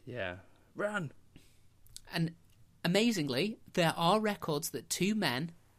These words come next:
Speaker 2: did manage to dodge the blade and the crowd of angry Yorkshiremen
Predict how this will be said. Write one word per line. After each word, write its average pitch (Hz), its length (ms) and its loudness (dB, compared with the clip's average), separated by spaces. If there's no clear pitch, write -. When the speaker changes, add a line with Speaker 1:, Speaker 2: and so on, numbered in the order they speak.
Speaker 2:
did 156 220 2
manage 147 380 -2
to 151 80 -4
dodge 170 320 -2
the 262 80 -2
blade 135 400 0
and 160 180 -2
the 202 60 0
crowd 151 360 -2
of 160 80 -2
angry 160 260 0
Yorkshiremen 135 600 0